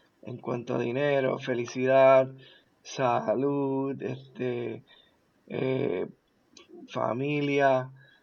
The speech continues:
todo lo que uno se proponga, este, para poder, obviamente, vivir bien saludable y no, no tener complicaciones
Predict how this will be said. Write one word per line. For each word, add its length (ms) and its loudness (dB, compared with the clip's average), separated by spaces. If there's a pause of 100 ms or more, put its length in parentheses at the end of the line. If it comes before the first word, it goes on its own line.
(320)
todo 280 6
lo 120 6
que 80 -2
uno 200 2
se 160 -2
proponga, 600 -4 (880)
este, 400 -10
para 340 -4
poder, 600 -4 (240)
obviamente, 480 -4
vivir 240 -6
bien 240 -6
saludable 560 -6
y 100 -10
no, 460 -8 (1200)
no 340 -8
tener 300 -4
complicaciones 1160 -8